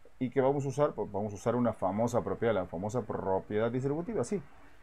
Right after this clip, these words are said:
Tres va a multiplicar a dos X, tres multiplica a catorce,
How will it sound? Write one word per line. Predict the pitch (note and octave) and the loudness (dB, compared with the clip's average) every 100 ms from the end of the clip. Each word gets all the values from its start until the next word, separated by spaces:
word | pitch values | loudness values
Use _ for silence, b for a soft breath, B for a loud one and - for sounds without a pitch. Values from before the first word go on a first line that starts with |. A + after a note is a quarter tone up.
| - | -8
Tres | - D#3 F#3 | 2 4 4
va | D#3 | 4
a | |
multiplicar | C#3+ B2+ G#2+ B2 C3+ | 4 4 2 4 6
a | B2 | 6
dos | B2 F#3 | 6 4
X, | F3+ D3+ | 2 2
tres | C3+ | 2
multiplica | C3 A2+ A#2 B2+ | 4 2 2 0
a | B2 | 2
catorce, | C#3+ G3 F#3 G3 | 4 4 2 2